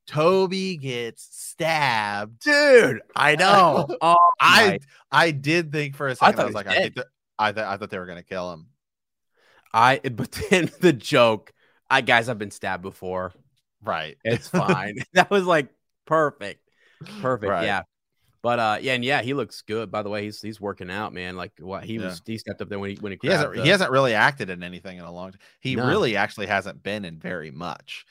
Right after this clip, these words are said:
Speaker 1: which is kinda unfortunate. I think he, I think he was kind of one of those people that ki-, kinda got maybe blacklisted a little bit in Hollywood and,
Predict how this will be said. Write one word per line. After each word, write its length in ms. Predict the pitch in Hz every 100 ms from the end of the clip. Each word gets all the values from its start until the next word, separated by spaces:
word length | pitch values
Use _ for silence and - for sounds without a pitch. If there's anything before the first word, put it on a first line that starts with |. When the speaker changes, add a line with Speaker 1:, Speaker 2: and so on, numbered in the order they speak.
| _ -
Speaker 1:
which 140 | 135
is 60 | 135
kinda 200 | 226 185
unfortunate. 540 | 127 107 98 - 101 98
I 120 | 107
think 160 | 120
he, 640 | 113 107 101 98 95 92 95
I 60 | 110
think 160 | 123
he 340 | - 107 98 95
was 120 | 90
kind 220 | - 101
of 100 | 95
one 120 | 92 95
of 40 |
those 140 | 90
people 280 | - 95 95
that 180 | 87 85
ki-, 80 | 95 -
kinda 180 | 92 87
got 280 | 85 82 _ _ _ _ _ _ _
maybe 200 | 117 101
blacklisted 640 | 80 95 90 - 90 - 90
a 60 |
little 260 | 90 90 90
bit 400 | 90 90 87 90
in 80 | 87
Hollywood 1080 | 90 87 85 85 82 85 85 82 82 85 78
and, 320 | 73 76 -